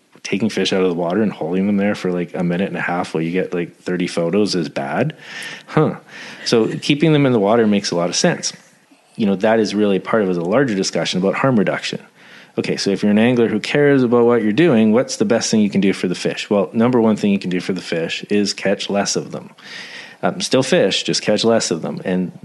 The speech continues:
as you're catching less of them, find a way to reduce the possible harm that you're inflicting. And there's a lot of ways that someone can do this. So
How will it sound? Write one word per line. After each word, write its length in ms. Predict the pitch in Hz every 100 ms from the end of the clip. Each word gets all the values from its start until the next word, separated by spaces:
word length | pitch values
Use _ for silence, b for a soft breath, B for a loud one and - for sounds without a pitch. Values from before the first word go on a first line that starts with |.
| - _ -
as 180 | 110
you're 80 | 120
catching 380 | 110 101 - 87
less 260 | 82 80 95
of 140 | 92
them, 280 | 98 104 101 B B B B B -
find 400 | - - 135 123
a 40 |
way 440 | 101 101 98 104 101
to 320 | - 131 123
reduce 600 | 98 87 - 87 87 -
the 100 | -
possible 580 | - - 78 - - 104
harm 300 | - 180 190
that 120 | -
you're 80 | 101
inflicting. 540 | 107 156 139 - 82
And 80 | 85
there's 140 | 98
a 40 | 95
lot 140 | 85
of 80 | 82
ways 200 | 85 90
that 120 | 101
someone 240 | - 85 90
can 140 | 104
do 160 | 117 82
this. 180 | -
So 340 | - 101 90